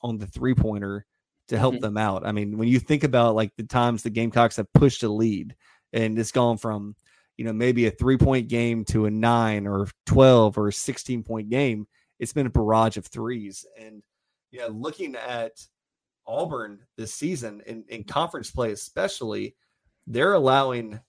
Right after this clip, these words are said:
Speaker 1: um, thirty-three percent make from, oh, no, let me get that right. They're allowing thirty percent make from the three-point line, which is best in the conference. So
Speaker 2: Mm-hmm.
Speaker 1: the Gamecocks have to find a way to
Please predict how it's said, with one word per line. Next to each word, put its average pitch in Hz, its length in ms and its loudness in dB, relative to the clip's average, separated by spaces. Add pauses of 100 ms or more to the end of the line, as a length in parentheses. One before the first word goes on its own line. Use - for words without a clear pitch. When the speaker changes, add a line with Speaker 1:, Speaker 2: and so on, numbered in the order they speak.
(120)
Speaker 1:
um, 110 300 -6 (100)
thirty-three 135 640 8
percent 120 800 2
make 120 520 2 (300)
from, 113 440 -10
oh, 127 120 -8
no, 107 160 -16
let 117 100 -16
me 107 60 -12
get 110 100 -12
that 107 120 -8
right. 104 240 -16 (840)
They're 139 140 2
allowing 147 400 6
thirty 156 400 6
percent - 720 2
make 113 320 4
from 120 140 -2
the 110 80 2
three-point 117 460 4
line, 104 320 0
which 107 140 0
is 120 100 2
best 120 300 6
in 123 80 0
the 104 100 -2
conference. 104 500 2
So 107 320 4 (100)
Speaker 2:
Mm-hmm. 135 160 -2 (300)
Speaker 1:
the - 80 -2
Gamecocks 143 540 8
have 135 280 6
to 131 100 2
find 120 260 4
a 113 60 6
way 113 300 6
to 107 360 0